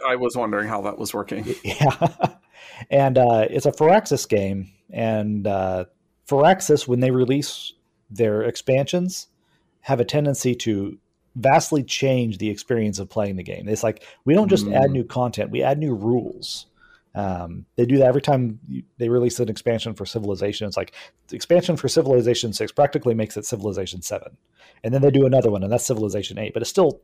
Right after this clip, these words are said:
Speaker 2: just expansions on Civ six. They did the same thing with X COM. And the War of the Chosen adds so much complexity. And, uh, unfortunately, they, they stacked a lot of it at the beginning of the game.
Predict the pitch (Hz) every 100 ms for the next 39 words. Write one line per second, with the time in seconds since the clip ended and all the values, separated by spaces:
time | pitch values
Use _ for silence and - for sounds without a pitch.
0 | _ 110 - - 127 120 101 90 92 -
1 | 95 - - - - _ - - 127 127
2 | 123 143 135 127 117 104 95 - _ 123
3 | - - 87 113 95 _ _ _ _ _
4 | _ _ _ - 113 107 117 165 151 139
5 | 135 127 110 110 - 110 101 92 - -
6 | - 147 147 147 135 131 123 117 - 107
7 | 98 104 95 - - 101 98 - 113 110
8 | 101 98 98 95 92 92 _ _ _ _
9 | _ _ _ _ _ 131 131 170 175 143
10 | 123 117 - _ 165 - - 127 123 110
11 | 104 110 113 110 101 90 95 110 117 123
12 | 117 120 127 143 156